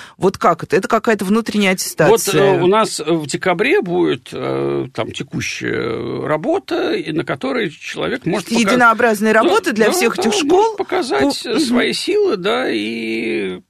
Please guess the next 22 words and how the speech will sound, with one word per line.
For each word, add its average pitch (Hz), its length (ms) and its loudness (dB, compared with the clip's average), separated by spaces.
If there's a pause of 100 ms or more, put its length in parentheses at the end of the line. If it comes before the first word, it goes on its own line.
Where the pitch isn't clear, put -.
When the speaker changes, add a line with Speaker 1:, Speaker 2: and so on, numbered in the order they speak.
Speaker 2:
пойти 190 260 -6
дальше, - 280 -4
потому 196 220 -4
что, - 160 -8
еще 220 200 -2
раз 160 140 -2
подчеркну, 214 580 -4 (280)
главное, 170 600 2
что 143 200 -2
мы 147 160 2
объясняли, 123 1400 0
м, 113 380 -4
управленческим 139 600 -2
командам, 254 480 -2
что - 180 -10
нужно 185 300 0
очень - 260 -2 (340)
правильно 180 380 2
это 185 120 0
спозиционировать 143 760 -2
для 127 160 -2
родителей 120 680 -6